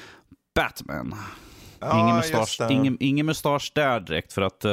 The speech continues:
Speaker 2: Mm.
Speaker 1: han är ju inte känd förutom på en del där han har lite stubb sådär, men att de hade ju en sån här camera test för Robert Pattinson från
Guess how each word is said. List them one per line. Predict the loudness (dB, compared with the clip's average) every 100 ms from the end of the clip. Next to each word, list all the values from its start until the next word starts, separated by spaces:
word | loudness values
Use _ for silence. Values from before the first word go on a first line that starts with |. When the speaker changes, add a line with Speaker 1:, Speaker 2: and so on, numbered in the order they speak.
| 2
Speaker 2:
Mm. | 2 2
Speaker 1:
han | 2
är | 2
ju |
inte | 2 0
känd | 0 0 0
förutom | 0 0 0 -2 -4
på | -4 0 2 2 2 2 2 -2 -6 _ _ _ _ -20 -20 -20 _ _ _ -20 _ _ -2
en | -2 0
del | 0 2 0
där |
han | 0 0
har | 0 -2
lite | 0 -2 -2 -12 _ _ _ _ -6
stubb | -4 0 0 -2 -2
sådär, | 0 2
men | 2
att | 0
de | 0
hade | 0 0
ju | 0
en | -2
sån | 0 0
här | 2 0 -6 -16 -16 -20 -6
camera | 0 0 0 -2
test | -2 -2 -2 -2
för | 0 2
Robert | 2 0
Pattinson | -2 -2 -2 0 0 0 -4 -12
från | -4 0 0